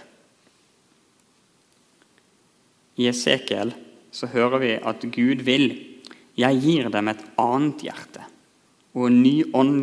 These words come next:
gir jeg inn i dem. Jeg tar steinhjertet ut av kroppen deres, og gir dem et kjøtthjerte istedenfor."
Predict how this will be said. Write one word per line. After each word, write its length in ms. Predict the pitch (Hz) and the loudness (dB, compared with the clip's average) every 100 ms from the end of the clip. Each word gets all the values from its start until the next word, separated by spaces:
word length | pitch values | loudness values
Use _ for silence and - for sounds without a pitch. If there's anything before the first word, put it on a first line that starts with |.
| 117 | 0
gir 240 | 117 110 | -2 -2
jeg 160 | 104 104 | -4 -6
inn 100 | 107 | -6
i 80 | 110 | -4
dem. 140 | 110 - - - _ - - | -6 -8 -18 -20 _ -20 -4
Jeg 140 | 139 139 | 0 4
tar 160 | 160 | 4
steinhjertet 1120 | 156 - 151 139 147 165 180 175 - - 107 151 | 2 -2 2 2 2 0 0 -2 -6 -10 -8 -4
ut 280 | 165 - 123 | -4 -4 -8
av 60 | |
kroppen 440 | - 151 151 110 107 | -4 -6 -4 -6 -6
deres, 380 | 104 147 170 - - - _ 123 | -6 -8 -10 -16 -20 -20 _ -4
og 80 | |
gir 320 | 120 131 139 110 | -2 -2 -2 -4
dem 240 | 101 98 | -6 -8
et 80 | - - | -10 -16
kjøtthjerte 720 | 117 - - 127 - - 101 | -16 -12 -8 -8 -8 -10 -10
istedenfor." 680 | - 107 98 123 - - | -6 -6 -6 -12 -18 -20